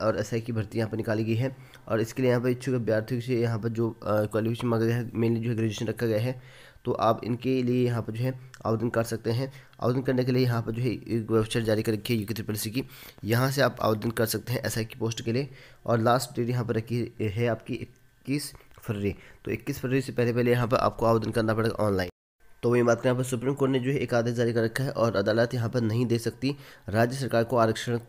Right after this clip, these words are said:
पर जो है परमादेश। तो यहाँ पर जो है अदालत नहीं दे सकती है राज्य सरकार को परमादेश जो आरक्षण के मुद्दे पर लेकर है। तो सुप्रीम कोर्ट ने इस तरह का आदेश यहाँ पर जारी कर रखा है।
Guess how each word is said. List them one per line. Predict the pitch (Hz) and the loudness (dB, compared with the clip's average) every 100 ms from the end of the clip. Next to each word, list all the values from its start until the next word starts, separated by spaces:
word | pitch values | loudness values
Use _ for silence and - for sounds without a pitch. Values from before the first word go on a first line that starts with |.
| - | -4
पर | 123 | -2
जो | 110 | -2
है | 113 | -2
परमादेश। | 113 107 104 104 - | 2 2 2 0 -2
तो | 131 | -2
यहाँ | 135 | 0
पर | 127 | -2
जो | 120 127 | -2 -2
है | 139 135 - - | -4 -6 -16 -4
अदालत | 104 123 123 127 | 2 4 4 4
नहीं | 117 117 | 2 2
दे | 117 | 0
सकती | 117 113 117 | -2 -6 -2
है | 123 | 0
राज्य | 110 107 120 | 0 -2 -4
सरकार | 113 113 | -4 -4
को | 123 | -4
परमादेश | 113 113 110 113 127 - - - | -2 0 2 0 -2 -10 -20 -10
जो | 107 | 0
आरक्षण | 120 113 - 113 | 2 2 0 -2
के | 127 | 0
मुद्दे | 117 101 117 | -2 0 -2
पर | 113 | 0
लेकर | 113 113 117 | 0 0 0
है। | 131 127 - - 113 | -2 -6 -12 -8 -4
तो | |
सुप्रीम | 113 123 120 131 | -2 0 0 2
कोर्ट | 131 | 2
ने | 120 | 2
इस | 120 | 0
तरह | 120 | 0
का | 117 113 | 2 2
आदेश | 113 113 | 2 2
यहाँ | 107 | 0
पर | |
जारी | 104 110 | 2 2
कर | 107 | 2
रखा | 107 | -2
है। | - - | -4 -14